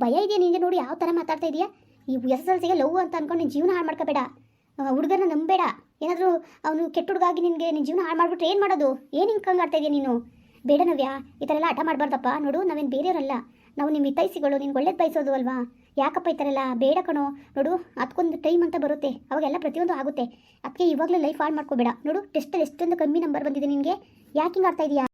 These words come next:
ಏನಂತ ಇವಳಿಗೆ? ಅಕ್ಕ, ಏನೇನೋ ಹೇಳ್ತಾ ಇದ್ದಾಳೆ ಅಕ್ಕ, ನನ್ಗಂತೂ ಭಯ ಆಗ್ತಾ ಇದೆ. ಏ, ಏನೇನವೇ? ಏನಮ್ಮ? ಅಲ್ಲ, ಏನ್ ಹೇಳ್ತಾ ಇದೀಯಲ್ಲ? ನಾನು ಕೇಳಿಸ್ಕೊಂಡೆ. ಅಲ್ಲ ಕಣ್ ರಶ್ಮಿ, ಈ ವಯಸ್ಸಲ್ಲಿ ಇವ್-, ಇದ್ಕೆ ಏನ್ ಬಂದಿರೋದು ಕೇಡು ಇದ್ಕೆ?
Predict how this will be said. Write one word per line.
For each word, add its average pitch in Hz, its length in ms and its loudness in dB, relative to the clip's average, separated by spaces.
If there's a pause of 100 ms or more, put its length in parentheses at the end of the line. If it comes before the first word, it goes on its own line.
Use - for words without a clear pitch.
(120)
ಏನಂತ 294 240 0
ಇವಳಿಗೆ? 339 200 6 (480)
ಅಕ್ಕ, 254 140 -10 (380)
ಏನೇನೋ 359 300 6
ಹೇಳ್ತಾ 302 180 4
ಇದ್ದಾಳೆ 330 160 4
ಅಕ್ಕ, 294 180 2
ನನ್ಗಂತೂ 294 340 2
ಭಯ 294 140 6
ಆಗ್ತಾ 311 220 0
ಇದೆ. 277 120 4 (220)
ಏ, 339 60 4 (120)
ಏನೇನವೇ? 370 360 4 (480)
ಏನಮ್ಮ? 349 200 2 (760)
ಅಲ್ಲ, 277 100 4 (160)
ಏನ್ 349 120 6
ಹೇಳ್ತಾ 330 200 6
ಇದೀಯಲ್ಲ? 339 220 6 (320)
ನಾನು 330 200 -2
ಕೇಳಿಸ್ಕೊಂಡೆ. 349 360 6 (460)
ಅಲ್ಲ 285 220 6
ಕಣ್ 320 120 6 (340)
ರಶ್ಮಿ, 294 220 2 (140)
ಈ 311 140 4
ವಯಸ್ಸಲ್ಲಿ 320 320 6
ಇವ್-, 277 320 4
ಇದ್ಕೆ 277 200 -2
ಏನ್ 302 120 4
ಬಂದಿರೋದು 320 300 2
ಕೇಡು 294 220 6
ಇದ್ಕೆ? 320 220 4